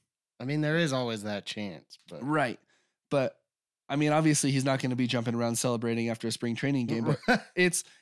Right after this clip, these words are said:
Speaker 2: it's one of those things
Speaker 1: Right.
Speaker 2: where, and I hate this kind of argument, like, you could get hurt walking down the street, you know, no, right? But he could have torn his knee landing on a pitch, right?
Speaker 1: Right.
Speaker 2: Like, he could have torn his knee. I mean, you've seen lots of injuries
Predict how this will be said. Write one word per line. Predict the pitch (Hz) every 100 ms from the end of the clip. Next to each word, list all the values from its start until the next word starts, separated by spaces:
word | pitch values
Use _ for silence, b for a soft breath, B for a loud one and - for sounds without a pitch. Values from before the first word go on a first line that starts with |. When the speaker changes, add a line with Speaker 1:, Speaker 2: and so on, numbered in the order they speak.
| B
Speaker 2:
it's | 196 165
one | 202 208
of |
those | 190 180
things | - 202 190
Speaker 1:
Right. | 147
Speaker 2:
where, | 147 143 -
and | 143 135 - -
I | 135
hate | 143 151
this | 160 143
kind | - - 143
of | 135 -
argument, | 123 127 135 143 -
like, | 120 113
you | 135
could | 127 135
get | 143 127
hurt | 135
walking | 120 123 127 131
down | 131
the | 120
street, | - 156 139
you | 104
know, | 117 127
no, | 127 127
right? | 107 120 123 _ _ _ _ _
But | 147 135 - _ _ _ -
he | 170
could | - 196
have | 147 123 _ _
torn | 139 143
his | 131 117
knee | 123 131 131 131 _ _ _
landing | 110 113 135 139 131 131 -
on | 120
a | 113
pitch, | 139 110 - - _ _
right? | 113 131 _ _
Speaker 1:
Right. | 120 156 156 -
Speaker 2:
Like, | 120 117
he | 123
could | 120 156
have | 143
torn | - 143
his | 131 120
knee. | 127 127 120
I | 123
mean, | 139 135
you've | 147 156
seen | - 165
lots | 135 135
of | 139
injuries | 127 117 117 117 113